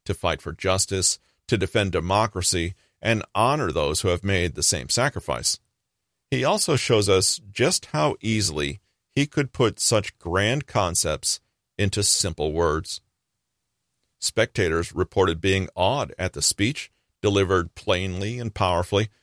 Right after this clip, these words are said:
and some reports say that the crowd was hushed into a stunned silence afterwards. Lincoln was not only able to perceive and reach for a better vision of the world, he was able to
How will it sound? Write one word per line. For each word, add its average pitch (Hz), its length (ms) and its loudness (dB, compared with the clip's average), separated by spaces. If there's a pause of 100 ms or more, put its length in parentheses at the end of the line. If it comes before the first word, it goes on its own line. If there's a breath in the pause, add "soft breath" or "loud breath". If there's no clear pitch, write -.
(240)
and 131 200 0
some 180 280 2
reports 98 400 2
say 90 440 2 (360)
that 107 160 2
the 98 80 0
crowd 113 480 0
was 98 200 2 (160)
hushed 131 340 0 (160)
into 98 260 0
a 87 60 2
stunned 110 540 0
silence 78 680 0
afterwards. 80 600 -2 (1300)
Lincoln 156 240 0
was 117 160 4
not 113 240 4
only 110 260 2
able 98 300 2
to - 140 -6
perceive 110 640 0
and 73 340 -2
reach 113 440 0
for 98 220 2
a 82 60 4
better 98 260 2
vision 95 240 2
of 76 100 -4
the 82 80 2
world, 113 360 4 (600)
he 131 160 2
was 151 220 4
able 117 240 4
to 98 240 0